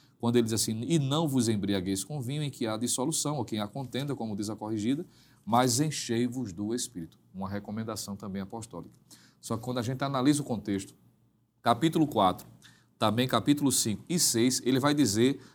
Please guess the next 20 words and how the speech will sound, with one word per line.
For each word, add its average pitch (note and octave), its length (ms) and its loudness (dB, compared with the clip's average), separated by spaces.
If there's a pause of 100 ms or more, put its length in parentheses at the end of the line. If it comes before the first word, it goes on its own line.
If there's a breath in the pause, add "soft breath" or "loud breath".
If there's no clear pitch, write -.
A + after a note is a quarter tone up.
de B2+ 100 0
que C#3 180 4
essa D#3+ 300 6
vida B2 480 2
na A2 120 0
plenitude A2 440 -6
do G2 80 -8
Espírito A2+ 420 -6
avivada G2+ 680 0 (380 soft breath)
também G#2+ 260 -4
é A#2 60 -2
marcada A2 420 -6
por G#2 160 -10
comportamento. G2+ 680 -10
Ele A2+ 120 -2
vai A2 120 -2
falar: G2 400 -6
andar G2+ 280 -6
em G2 80 -6
amor, F#2+ 320 -6